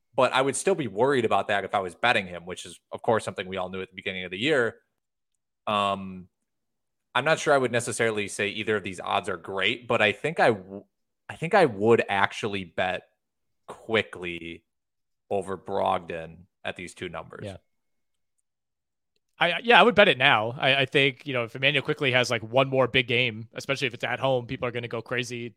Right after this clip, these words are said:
Speaker 2: hammering that. Uh, it's likely gonna be neck and neck the rest of the way. Uh,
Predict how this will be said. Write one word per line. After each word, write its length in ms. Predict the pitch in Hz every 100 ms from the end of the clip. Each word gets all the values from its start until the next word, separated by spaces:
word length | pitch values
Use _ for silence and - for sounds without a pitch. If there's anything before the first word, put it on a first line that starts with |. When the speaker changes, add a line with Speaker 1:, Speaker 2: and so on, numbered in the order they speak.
| -
Speaker 2:
hammering 400 | 123 117 117 113
that. 340 | 110 113 - _ _ _
Uh, 240 | - 110 107
it's 180 | - - - -
likely 240 | 160 170
gonna 140 | 147 131
be 100 | 127
neck 220 | 120 123
and 80 | 117
neck 300 | 113 - _ -
the 80 | 120
rest 220 | 120 -
of 60 |
the 40 | 110
way. 360 | 123 120 113 107 _ _ _ _
Uh, 60 | -